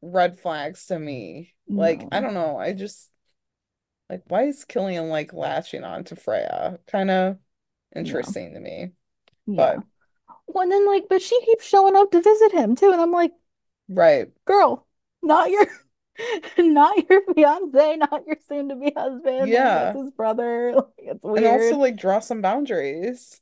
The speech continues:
Speaker 2: Yeah. Yeah. Um, but anyways, so yeah, Killian's on the boat. Um, Freya goes to visit him, and 'cause she just wants to, like, wallow, like, she's had one hell of a time. Um, and she's like, you know,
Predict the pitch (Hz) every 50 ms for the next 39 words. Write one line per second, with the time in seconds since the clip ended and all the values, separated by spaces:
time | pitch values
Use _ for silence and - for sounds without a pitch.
0 | _ - - - 254 190 - - 240 - _ _ _ _ _ _ _ _ _ _
1 | _ _ _ _ _ _ _ _ _ _ _ _ _ - - 196 180 156 131 170
2 | 208 - - 202 202 190 185 190 190 202 - 170 185 185 180 175 175 180 185 -
3 | - - 180 151 123 127 - - - 208 220 240 226 220 226 233 226 214 196 196
4 | 196 190 196 202 - - - 185 180 175 180 208 - - 220 226 220 220 214 208
5 | 196 208 - 202 196 196 185 185 180 - 208 - 208 190 190 185 190 185 143 175
6 | 175 185 - _ _ _ _ _ - - 202 - 262 269 262 - 262 254 254 -
7 | - 226 208 202 - 196 185 175 160 160 165 165 160 165 160 175 - - 196 185
8 | 185 208 202 190 165 156 160 165 160 165 170 170 175 - 202 - _ _ _ _
9 | - - 190 - - 180 151 147 151 147 156 151 - 170 90 110 147 180 175 _
10 | _ _ _ _ _ _ _ _ _ _ _ _ _ - 175 170 165 160 160 165
11 | 160 156 156 170 - 175 165 190 - 160 - - 143 123 82 104 123